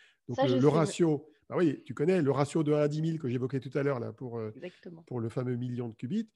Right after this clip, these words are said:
Speaker 1: Bah, il, lui, ce qu'il propose, euh, c'est, sans changer la nature des qubits, hein, comme le fait, euh, Alice and Bob avec les quatre qubits,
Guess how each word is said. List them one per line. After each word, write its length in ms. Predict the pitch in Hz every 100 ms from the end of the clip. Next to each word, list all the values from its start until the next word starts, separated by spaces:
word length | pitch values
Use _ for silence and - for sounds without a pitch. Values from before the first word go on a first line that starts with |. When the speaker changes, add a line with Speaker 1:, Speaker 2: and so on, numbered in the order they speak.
| _ _ _ _ _ -
Speaker 1:
Bah, 400 | 110 104 110 101
il, 360 | 104 107 107 110
lui, 160 | 165
ce 80 | 175
qu'il 100 | 151
propose, 500 | - 139 165 226 208
euh, 360 | 123 117 117 123
c'est, 320 | - 120 127
sans 180 | - 175
changer 260 | 175 160
la 120 | 165
nature 240 | 139 131 147
des 80 | 127
qubits, 280 | 170 214 208
hein, 100 | 120
comme 180 | 131 120
le 60 |
fait, 240 | 113 139 139
euh, 360 | 113 104 107 110
Alice 240 | 110 110
and 80 | 117
Bob 260 | 117 135
avec 200 | 110 107
les 80 | 110
quatre 180 | 110 110
qubits, 260 | 131 196